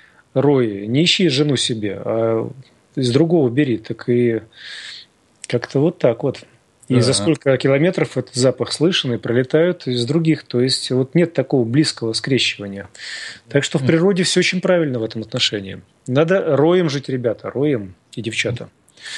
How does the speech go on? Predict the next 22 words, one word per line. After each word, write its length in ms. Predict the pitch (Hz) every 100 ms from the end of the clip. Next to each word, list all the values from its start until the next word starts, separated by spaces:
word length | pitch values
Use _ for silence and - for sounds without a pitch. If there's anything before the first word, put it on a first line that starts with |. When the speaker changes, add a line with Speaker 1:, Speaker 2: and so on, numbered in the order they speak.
| - -
Speaker 1:
Но 60 |
только 260 | 139 185 151
так, 240 | 131 147 135
с 220 | - 170
самцами 500 | - 170 165 165 120
там 200 | - 104
поосторожней, 560 | 123 - 151 185 143 110
ладно? 340 | 156 131 92 _ _ _ _ - - - - - - _ _ _ -
Так, 240 | 117 110
хорошо, 520 | - 190 - 151 127
идем 220 | 123 165
дальше. 380 | 147 123 - 110 - - -
А 180 | 139 139
теперь, 400 | 208 190 185 127
э, 300 | 131 131 135
вот, 320 | 143 175 175
э, 120 | 139 131
поставили 600 | 165 147 - 147 127 120
домик, 540 | 135 214 202 - - -
вот 120 | 160
этот 220 | 147 -
вот, 280 | 143 -